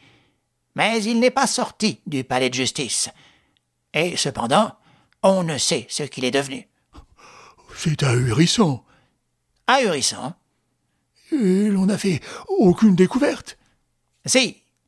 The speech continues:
Speaker 1: Le couloir intérieur qui longe les cabinets d'instruction était encombré d'une foule absolument insolite de prévenus, de gardes, d'avocats, d'huissiers. Et l'on a fait cette découverte que tous ces gens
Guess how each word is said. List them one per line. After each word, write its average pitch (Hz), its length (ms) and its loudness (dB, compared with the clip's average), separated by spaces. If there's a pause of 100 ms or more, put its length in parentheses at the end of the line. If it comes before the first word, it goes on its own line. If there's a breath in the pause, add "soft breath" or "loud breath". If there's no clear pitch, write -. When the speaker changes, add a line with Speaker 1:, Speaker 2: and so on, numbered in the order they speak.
(720 loud breath)
Speaker 1:
Le 220 200 6
couloir 262 380 4
intérieur 254 640 2
qui 220 160 -2
longe 247 340 2
les 208 180 0
cabinets 202 420 0
d'instruction 165 720 -2 (500 soft breath)
était 202 240 0
encombré 214 500 4
d'une 226 260 -2
foule 247 240 -2
absolument 202 640 0 (100)
insolite 226 560 -2
de 185 140 -4
prévenus, 220 500 -4 (180)
de - 280 -6
gardes, 135 380 -2 (240)
d'avocats, 175 560 0
d'huissiers. 196 500 -2 (1000 loud breath)
Et 165 60 0
l'on 262 140 2
a 285 100 2
fait 302 200 0
cette 254 320 0
découverte 240 680 -2 (400 soft breath)
que 202 100 0
tous 269 240 -4
ces 233 320 0
gens 247 300 2